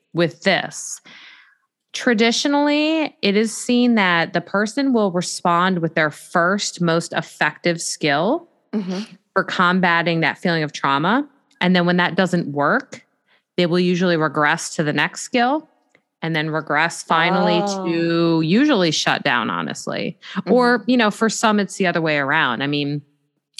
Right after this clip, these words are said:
Speaker 1: I know if I'm feeling triggered, I might, I think I, I'm more of a flight, like, I'm doing, I'm doing, I'm doing. And then if I'm doing too much, I go into more of a fawn or shut down. You know, we all kind of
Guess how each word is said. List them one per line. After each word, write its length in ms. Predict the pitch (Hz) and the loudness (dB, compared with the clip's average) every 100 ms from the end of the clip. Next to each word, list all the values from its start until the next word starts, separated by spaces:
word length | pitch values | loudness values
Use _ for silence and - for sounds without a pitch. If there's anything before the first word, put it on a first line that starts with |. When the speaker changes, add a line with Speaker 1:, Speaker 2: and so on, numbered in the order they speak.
| - | -4
Speaker 1:
I 100 | 175 | 0
know 460 | 170 165 165 160 160 _ _ _ _ _ _ | 2 2 2 -2 -4 _ _ _ _ _ _
if 160 | 165 151 | -4 0
I'm 180 | 175 190 | 2 2
feeling 460 | 226 196 175 151 _ _ _ _ | 2 2 0 -4 _ _ _ _
triggered, 560 | - - 170 165 170 170 | -8 -2 0 2 2 4
I 140 | 156 | 4
might, 840 | 156 156 151 147 151 - - - - - | 4 2 2 0 -4 -8 -18 -16 -10 -6
I 80 | 170 | 0
think 180 | 214 | 2
I, 160 | 196 185 185 | 2 2 2
I'm 100 | 190 | 2
more 160 | 185 | 2
of 80 | 170 | 0
a 60 | 151 | -2
flight, 420 | - 160 156 165 | -4 0 0 0
like, 160 | 170 | -2
I'm 160 | 151 151 | -2 -2
doing, 340 | 170 170 165 | 0 0 0
I'm 140 | 151 151 | 0 0
doing, 300 | 160 165 156 | 0 0 0
I'm 100 | 147 | 0
doing. 460 | 156 165 170 180 | 0 0 0 0
And 160 | - 156 | -2 0
then 100 | 147 | 0
if 160 | 147 151 | 0 0
I'm 140 | 151 | 0
doing 340 | 160 170 170 | 0 0 0
too 160 | 165 170 | -2 -2
much, 400 | 156 156 175 - 139 | 2 0 -2 -8 -4
I 560 | 135 135 139 135 135 _ _ - | -2 0 -2 -2 -6 _ _ -2
go 180 | 165 | 0
into 220 | 151 151 156 | 0 0 0
more 220 | 147 143 | 2 2
of 100 | 131 | 0
a 200 | 135 127 | 0 -2
fawn 440 | - 147 143 139 | -2 -2 0 0
or 80 | 131 | -4
shut 300 | 135 151 - | -4 -2 -2
down. 320 | 156 156 135 | 0 2 2
You 80 | 131 | 0
know, 100 | 151 | 0
we 180 | 151 165 | 0 2
all 220 | 180 196 | 2 0
kind 320 | 202 175 175 | -2 -2 0
of 260 | 165 151 | -2 -4